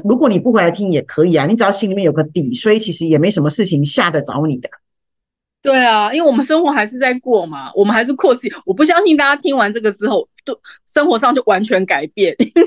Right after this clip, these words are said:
Speaker 2: 该只是听一个参考。
Speaker 1: 对啊，就像我抽到了教皇，那我就会知道我这个月忙爆了，一定是真的，然后会见很多人，所以我一点都不会觉得有什么好意外的，对啊。
Speaker 2: 嗯，就觉得是理所当然的这样子。
Speaker 1: 对，可是人就这样哦，当你的心觉得是理所当然，就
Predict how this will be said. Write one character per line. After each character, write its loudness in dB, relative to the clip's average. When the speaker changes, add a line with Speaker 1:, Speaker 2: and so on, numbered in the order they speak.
Speaker 2:
该 2
只 -18
是 -2
听 0
一 -6
个 0
参 -2
考。 -4
Speaker 1:
对 2
啊， 2
就 0
像 2
我 4
抽 2
到 2
了 0
教 0
皇， -4
那 4
我 4
就 2
会 4
知 -6
道 2
我 2
这 -2
个 -2
月 2
忙 -2
爆 0
了， -2
一 -4
定 -4
是 -6
真 2
的， 0
然 0
后 -2
会 2
见 -2
很 -2
多 4
人， 0
所 -2
以 4
我 0
一 0
点 -2
都 2
不 -6
会 2
觉 -2
得 -6
有 2
什 -2
么 -2
好 0
意 2
外 0
的， -14
对 0
啊。 0
Speaker 2:
嗯， -4
就 0
觉 0
得 2
是 -2
理 0
所 -6
当 0
然 -6
的 -10
这 -2
样 -2
子。 -10
Speaker 1:
对， 2
可 2
是 2
人 2
就 4
这 2
样 0
哦， 0
当 0
你 4
的 2
心 2
觉 2
得 2
是 -4
理 -6
所 -4
当 0
然， 2
就 -8